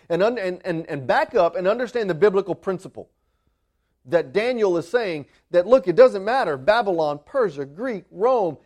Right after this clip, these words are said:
it doesn't matter. They're wicked kingdoms. And it doesn't matter if you have political power, if you have political p-, clout. Doesn't matter if you have friends in high places,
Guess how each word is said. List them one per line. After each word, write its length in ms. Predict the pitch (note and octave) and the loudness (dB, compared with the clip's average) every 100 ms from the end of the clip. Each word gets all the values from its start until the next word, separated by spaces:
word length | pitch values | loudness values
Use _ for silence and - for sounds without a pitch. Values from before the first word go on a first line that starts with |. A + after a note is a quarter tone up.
| - | -10
it 100 | G3+ | -4
doesn't 380 | C#4 E3 C#3+ F3+ | -4 -4 -12 -10
matter. 400 | D4 D#4 D#3 _ _ _ _ _ _ | -6 -6 -8 _ _ _ _ _ _
They're 120 | E3+ | -6
wicked 600 | D3 D#3 C4 D4+ - E3 _ | -6 -6 -4 -4 -6 -10 _
kingdoms. 680 | D4+ D#4 F3 A2 F#2 A2+ _ _ _ - | -8 -6 -6 -8 -12 _ _ _ _ -8
And 260 | A3 G#3+ - _ | -4 -4 -6 _
it 120 | G#3 F3 | 0 4
doesn't 340 | B3 B3 A3 | 4 4 -4
matter 440 | A3+ C4+ C4 B3 _ - | 0 2 2 0 _ -2
if 240 | G#3 G3 | -2 -2
you 160 | F3+ A#3 | -8 0
have 260 | A3 - | 0 0
political 520 | - F#3+ A#3+ B3+ G#3+ F3 | -4 -2 0 0 -2 -6
power, 500 | - A3+ B3+ C4+ A#3+ | -4 0 2 4 2
if 120 | F3 | 0
you 80 | G#3+ | -6
have 140 | - | -4
political 460 | G#3 B3+ B3 F#3+ - | 0 0 0 -4 -6
p-, 140 | _ _ - | _ _ -8
clout. 400 | A#3+ B3+ B3+ - _ - | -2 0 -2 -6 _ 6
Doesn't 280 | C4 B3+ | 6 6
matter 260 | A3+ B3 C4 | 2 4 4
if 140 | F#3 | 2
you 100 | A#3 | 2
have 180 | A#3+ G3+ | 2 2
friends 280 | A3+ C4 A#3+ | 0 -4 -4
in 80 | G#3+ | -6
high 220 | A3+ A#3 | -2 -4
places, 460 | - B3+ B3 C4 | -2 -4 -2 -10